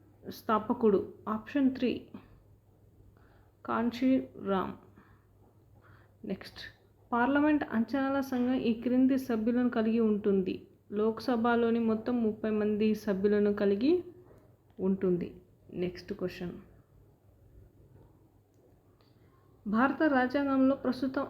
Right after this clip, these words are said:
ఆస్తి హక్కు ఏ ఆర్టికల్లో ఉంది? థర్-, మూడు వందల ఏ, ఆప్షన్ ఫోర్ ఆర్టికల్లో ఉంది. ప్రాథమిక హక్కులు భారత పౌరులకు మాత్రమే వర్తించే ఆర్టికల్ ఏంటి అన్నారు కిందికి సంబంధించింది? ఆప్షన్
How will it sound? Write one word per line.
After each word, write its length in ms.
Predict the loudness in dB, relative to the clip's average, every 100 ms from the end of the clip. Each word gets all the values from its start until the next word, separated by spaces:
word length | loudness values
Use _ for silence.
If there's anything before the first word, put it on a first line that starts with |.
| -6
ఆస్తి 380 | -4 -4 -4 -2
హక్కు 520 | 0 0 -2 -4 -4 -2
ఏ 140 | 0 2
ఆర్టికల్లో 540 | 0 0 0 0 2
ఉంది? 340 | 2 2 2 -2 -6 -10
థర్-, 260 | -4 -4 -6 -18 -20 -8
మూడు 320 | 0 4 4 4
వందల 400 | 2 2 0 -2 -6 -12 -20 _ -20 -16 -2
ఏ, 180 | 2 2 0 -6 -4
ఆప్షన్ 520 | -4 -4 -2 -2 -2
ఫోర్ 320 | 0 0 0 -6 -20 -20 -18 -8
ఆర్టికల్లో 500 | -6 -6 -6 -4 -2
ఉంది. 240 | -2 -2
ప్రాథమిక 600 | -6 -6 -4 -2 -2 0
హక్కులు 380 | 0 0 0 0
భారత 360 | 2 0 0
పౌరులకు 480 | -4 -4 -4 -4 -4
మాత్రమే 600 | -2 -4 -4 -4 -4 -6 -12 -20 -20 -18 -4
వర్తించే 640 | -4 -4 -6 -2 0 0
ఆర్టికల్ 480 | 0 0 -2 -2 0
ఏంటి 340 | 2 2 0
అన్నారు 420 | 0 0 -2 -2 -4
కిందికి 400 | -2 -2 -2 -4
సంబంధించింది? 720 | -4 0 0 -2 -6 -8 -8 -4
ఆప్షన్ 440 | -4 -4 -2 -2